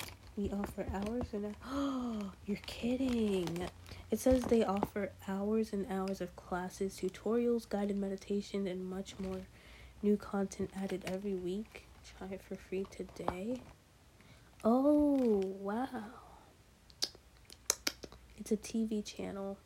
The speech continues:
Cool. <sighs> What's the side? Shop online. Interesting, interesting.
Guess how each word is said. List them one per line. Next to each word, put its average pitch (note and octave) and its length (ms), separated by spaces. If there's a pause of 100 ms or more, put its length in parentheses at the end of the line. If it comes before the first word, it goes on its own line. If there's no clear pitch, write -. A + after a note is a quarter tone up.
(680)
Cool. F#3+ 320 (2250)
<sighs> - 0
What's B3+ 1080
the G#3+ 120
side? G3 580
Shop - 460
online. G3+ 840 (1900)
Interesting, G#3+ 500
interesting. F#3+ 720